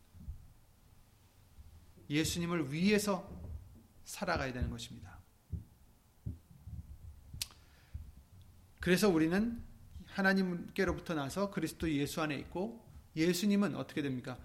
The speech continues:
하나님께로 나와서, 여기서 하나님께로서 나왔다라는 것은 하나님이 이렇게 해주셨다라는 거예요. 여기서 이 뜻은 하나님께로서, 물론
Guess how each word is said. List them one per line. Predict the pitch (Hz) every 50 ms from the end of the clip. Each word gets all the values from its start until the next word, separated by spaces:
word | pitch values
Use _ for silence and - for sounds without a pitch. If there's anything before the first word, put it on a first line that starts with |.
| - - -
하나님께로 | - - 233 233 240 240 233 240 233 233 233 240 233 226 226
나와서, | 190 165 147 143 135 135 - 139 123 120 120 120 113 - 147 143
여기서 | 151 175 175 220 226
하나님께로서 | 226 - 240 254 262 254 254 240 226 240 226 214 202 - 208
나왔다라는 | 175 131 127 139 - - 151 147 143 135 131 -
것은 | 135 - - 175 143 - - - - - - - - -
하나님이 | - - - 247 247 247 247 240 233 233 226 226 233 240 240 240
이렇게 | - - 190 190 208 233 233 226 - - 247
해주셨다라는 | 208 240 262 214 226 208 233 233 233 - 208 185 170 156 143 131 127
거예요. | 127 127 127 131 139 143 131 - - - -
여기서 | 147 135 123 - - 165 143
이 | 127 151 143 - -
뜻은 | 202 180 - 147 135 123 113 - - - - - - -
하나님께로서, | - 220 220 226 226 214 208 202 220 202 196 196 190 - 202 196
물론 | 175 147 143 143 151 160 160 156